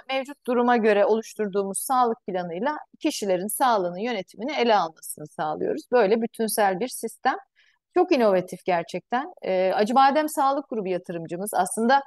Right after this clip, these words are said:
Mehmet Ali Aydınlar'ın vizyonu. E, otuz yıldır insanlar hastalandıkça yanlarında olduk ama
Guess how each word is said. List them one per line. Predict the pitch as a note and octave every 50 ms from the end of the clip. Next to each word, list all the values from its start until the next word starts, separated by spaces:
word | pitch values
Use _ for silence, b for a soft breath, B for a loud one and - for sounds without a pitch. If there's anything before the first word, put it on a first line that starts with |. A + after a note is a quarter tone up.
| B B B B -
Mehmet | G#3+ A3 A#3 A#3 A3+
Ali | C4+ C#4+ D4
Aydınlar'ın | C4 A#3+ A#3+ A#3 B3+ D4 C#4 B3+ A3+ G3+ F#3 F3+
vizyonu. | F3 E3+ - - - E3+ D#3+ F3+ A3+ C4+ - _ B B B B B B _ -
E, | F3+ F#3+ F#3+ F#3+ F#3 F3+ F3+ F3 - _ _ _
otuz | G#3+ A3+ - - E4 D4 C4+
yıldır | C4+ B3+ B3 C4+ C#4
insanlar | C4 B3+ B3 B3 C#4 B3+ B3+ B3 B3 B3+
hastalandıkça | A#3+ B3+ B3+ - - _ A#3+ A#3 A#3+ A#3+ B3 A#3+ A#3+ - - B3
yanlarında | A3 A3 A3+ A3+ A3+ A3+ A#3 A#3+ A#3 B3
olduk | A#3 A3+ A3 G#3+ - -
ama | E4 D#4+ D4 G3+ F3